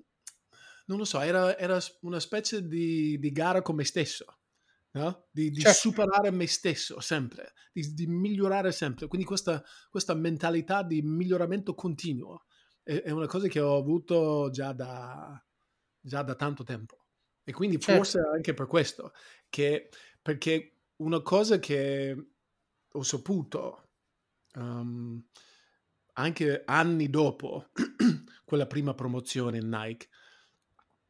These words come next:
Speaker 1: era il motivo per cui, perché in tutto il tempo che ero in quell'azienda sono stato promosso cinque volte o sei volte in, in dodici anni.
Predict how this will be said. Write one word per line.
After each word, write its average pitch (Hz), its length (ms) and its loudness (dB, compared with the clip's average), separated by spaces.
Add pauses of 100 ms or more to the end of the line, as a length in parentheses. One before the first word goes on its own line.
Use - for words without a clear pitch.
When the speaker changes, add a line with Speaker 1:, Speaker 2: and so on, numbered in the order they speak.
(640)
Speaker 1:
era 151 220 2
il 151 120 4
motivo 165 460 0
per 147 180 -2
cui, 202 580 -2 (180)
perché 127 520 -4
in 139 340 -4
tutto 196 240 -6
il 143 80 -4
tempo 156 300 -2
che 127 100 -4
ero 131 220 -2
in 131 240 -4
quell'azienda 165 680 0
sono 135 220 -2
stato 143 360 -4
promosso 160 600 -2
cinque 151 380 -2
volte 139 360 0
o 131 40 -2
sei 135 220 -2
volte 143 540 -2 (280)
in, 127 600 -2
in 123 140 -4
dodici 127 320 -2
anni. 135 380 -4